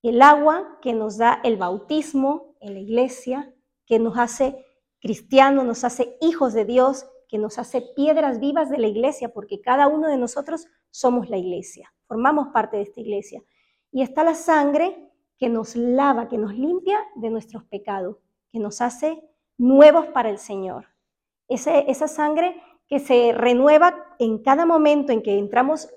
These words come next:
al sacramento de la penitencia o de la reconciliación, donde se nos vuelve a lavar de nuestros pecados, cuando el sacerdote nos absuelve de los pecados, y también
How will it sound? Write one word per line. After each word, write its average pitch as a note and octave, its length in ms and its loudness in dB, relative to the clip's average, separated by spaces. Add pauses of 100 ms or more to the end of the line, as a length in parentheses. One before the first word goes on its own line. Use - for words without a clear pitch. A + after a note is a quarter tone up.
(120)
al G3+ 540 -2
sacramento A#3+ 680 -2
de C4 120 2
la A3 160 0
penitencia C4 920 0
o A#3+ 120 -12
de G3+ 80 -6
la F#3+ 100 -6
reconciliación, G#3+ 1000 -4 (420)
donde A#3 220 -2
se A#3 160 -4
nos G#3+ 180 -4
vuelve B3 300 4
a D4 120 6
lavar C4+ 560 6
de D4+ 100 -2
nuestros C4 340 -6
pecados, A#3+ 640 0 (600)
cuando A3+ 220 -4
el G#3 80 -2
sacerdote A#3 640 -2
nos C4 120 0
absuelve D4 560 0
de A3 140 -2
los G#3+ 220 -6
pecados, B3+ 440 -2 (440)
y C4+ 140 -6
también D4 560 2